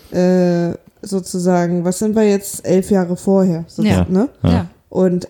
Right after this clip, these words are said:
Speaker 1: eigentlich geht's ja los mit einer der Szenen, die uns allen dreien sehr positiv aufgefallen ist, dass, äh, äh, McGonagall, äh, als Katze einen Haarball hochwirkt, <laughs> bevor sie
Speaker 2: <laughs>
Speaker 1: sich in, äh, Professor McGonagall verwandelt.
Speaker 3: Ja.
Speaker 2: Ich fand aber auch an der, an dieser ganzen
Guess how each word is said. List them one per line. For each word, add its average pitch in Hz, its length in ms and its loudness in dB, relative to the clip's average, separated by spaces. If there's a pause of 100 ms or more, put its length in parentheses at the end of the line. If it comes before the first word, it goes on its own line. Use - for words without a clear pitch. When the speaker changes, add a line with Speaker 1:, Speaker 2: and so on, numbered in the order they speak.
Speaker 1:
eigentlich 226 360 0
geht's 214 180 -2
ja 220 100 2
los 202 300 0
mit 208 160 -4
einer 190 240 2
der 185 100 2
Szenen, 190 240 0
die 175 100 2
uns - 200 -6
allen 175 260 0
dreien 180 240 2
sehr 208 120 2
positiv 196 400 -2
aufgefallen 185 480 -2
ist, 196 180 -2 (380)
dass, 185 320 2
äh, 170 420 0 (420)
äh, 156 80 -6 (100)
McGonagall, 185 800 0 (440)
äh, - 140 -4
als 170 380 -2
Katze 190 420 -4
einen 175 280 -2
Haarball 202 380 2
hochwirkt, 165 640 -4
<laughs> - 140 -4
bevor 247 340 2
sie 226 120 2
Speaker 2:
<laughs> 185 60 -6 (100)
Speaker 1:
sich - 220 -6 (340)
in, 196 280 0
äh, 170 120 2
Professor 208 400 0
McGonagall 214 440 2
verwandelt. 165 500 0 (300)
Speaker 3:
Ja. 98 200 4 (1120)
Speaker 2:
Ich 190 140 -4
fand 196 180 0
aber 190 160 2
auch - 160 -2
an 180 140 0
der, 170 280 0
an 180 100 0
dieser 170 200 0
ganzen 190 400 0